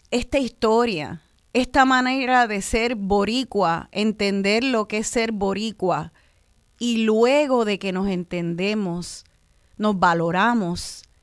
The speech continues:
y nos celebramos, entramos a la palestra internacional con esa autoestima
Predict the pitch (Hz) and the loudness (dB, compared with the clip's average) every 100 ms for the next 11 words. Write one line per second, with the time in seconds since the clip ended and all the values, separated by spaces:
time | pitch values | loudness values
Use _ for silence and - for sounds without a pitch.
0 | - 220 202 196 - 180 175 180 208 220 | -8 -2 0 0 0 0 0 0 0 0
1 | 175 170 - _ _ - 240 233 - 233 | -4 -6 -12 _ _ -2 0 0 0 2
2 | 262 285 294 254 220 196 175 202 233 240 | 4 4 2 2 2 0 0 -2 -4 -6
3 | 214 196 196 190 185 - 175 180 190 190 | -6 -6 -6 -4 -6 -6 -6 -4 -4 -2
4 | 196 196 214 - 233 240 208 196 - 220 | -4 -2 -2 0 0 0 -4 -6 -8 -4
5 | 214 185 160 | -2 -2 -6